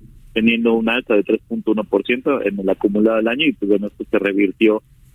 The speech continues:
después de que en las últimas semanas, ¿no? Los últimos diez días hemos visto esta presión tan importante en los mercados accionarios, ¿no? Entonces, posiblemente, si bien ya parte de esto está, eh, relativamente descontado o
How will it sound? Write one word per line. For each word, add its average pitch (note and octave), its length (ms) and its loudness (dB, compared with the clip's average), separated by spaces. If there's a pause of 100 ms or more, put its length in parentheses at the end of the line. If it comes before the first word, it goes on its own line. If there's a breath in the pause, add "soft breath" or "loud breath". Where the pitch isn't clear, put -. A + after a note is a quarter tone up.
(160)
después G#2+ 380 0
de G#2 100 2
que G#2+ 520 2
en F#2+ 60 -6
las G2 120 -8
últimas A2 320 -4
semanas, F#2+ 380 -6
¿no? A2 220 -2
Los F#2+ 160 -10
últimos G2+ 280 -4
diez G#2 220 4
días G2+ 300 4
hemos G2 160 -8
visto G2 200 -4
esta - 140 -4
presión - 360 -4
tan F#2+ 180 -4
importante F#2+ 720 -4 (360)
en G2 120 -4
los F#2 120 -4
mercados F#2+ 460 0
accionarios, F#2 440 -2
¿no? B2 100 2
Entonces, C3 280 2
posiblemente, C#3 600 0
si A#2 100 -4
bien C3 260 0
ya C3+ 120 0
parte C3 320 -6
de B2 120 0
esto B2 140 -8
está, A2 440 -6 (340)
eh, G2 760 6
relativamente A2+ 1120 0 (380)
descontado B2 760 0
o G2+ 720 2